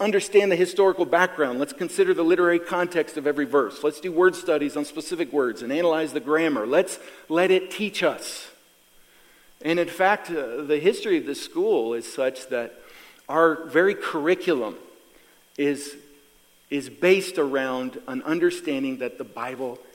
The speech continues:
can teach. And, uh, it used to say in our catalog that we, we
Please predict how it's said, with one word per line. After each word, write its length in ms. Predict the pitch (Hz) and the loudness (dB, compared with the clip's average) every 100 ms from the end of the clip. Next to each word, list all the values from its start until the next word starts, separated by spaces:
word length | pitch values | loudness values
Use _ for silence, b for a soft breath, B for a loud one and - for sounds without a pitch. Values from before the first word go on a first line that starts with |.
| - | -16
can 180 | 135 110 | -12 -12
teach. 520 | - 120 117 - - - _ _ b b b b | -12 -16 -16 -20 -20 -20 _ _ b b b b
And, 360 | 135 143 143 | 0 0 2
uh, 360 | 139 127 117 113 - - b b b - | 4 4 2 -6 -16 -20 b b b -2
it 160 | 156 | -2
used 300 | 175 302 - | 4 2 2
to 80 | - | -2
say 340 | - 202 214 202 | 0 6 8 8
in 60 | |
our 100 | 147 | 6
catalog 720 | 139 - 170 190 156 123 120 127 | 2 0 4 6 6 6 4 0
that 180 | 131 147 | 0 0
we, 200 | 151 143 | -4 -4
we 440 | 135 143 139 | -6 -8 -8